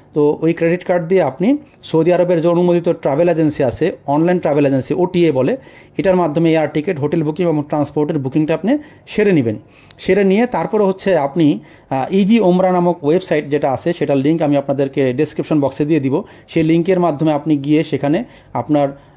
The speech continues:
আহ, উম, এই তথ্যগুলো অর্থাৎ হোটেল বুকিং, এয়ার টিকিট বুকিংয়ের কপি এবং হচ্ছে যে ট্রান্সপোর্ট, লোকাল ট্রান্সপোর্টের যে বুকিংয়ের কপি এবং আপনার পাসপোর্ট, পাসপোর্টের যত তথ্য আছে সে তথ্যগুলো এগুলো পূরণ করে,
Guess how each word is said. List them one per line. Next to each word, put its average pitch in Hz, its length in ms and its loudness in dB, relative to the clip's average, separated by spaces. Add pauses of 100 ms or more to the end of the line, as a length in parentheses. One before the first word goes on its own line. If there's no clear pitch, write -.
(100)
আহ, 117 600 -2
উম, 120 220 -10 (200)
এই 147 160 -2
তথ্যগুলো 160 560 0
অর্থাৎ 135 300 -2
হোটেল 147 260 0
বুকিং, 143 320 0 (440)
এয়ার 147 220 0
টিকিট 156 220 -2
বুকিংয়ের 143 380 0
কপি 147 320 0 (360)
এবং 147 200 0
হচ্ছে 151 240 -2
যে 147 100 2
ট্রান্সপোর্ট, 151 460 -2
লোকাল 147 280 -2
ট্রান্সপোর্টের 143 480 -4
যে 143 40 0
বুকিংয়ের 143 380 -2
কপি 139 300 -2 (380)
এবং 151 240 2
আপনার 147 240 0
পাসপোর্ট, 156 500 0 (100)
পাসপোর্টের 147 460 0
যত 147 180 -2 (120)
তথ্য - 260 -6
আছে 147 340 -2
সে 147 140 -2
তথ্যগুলো 151 540 0 (480)
এগুলো 156 300 2
পূরণ 185 360 0
করে, 170 260 0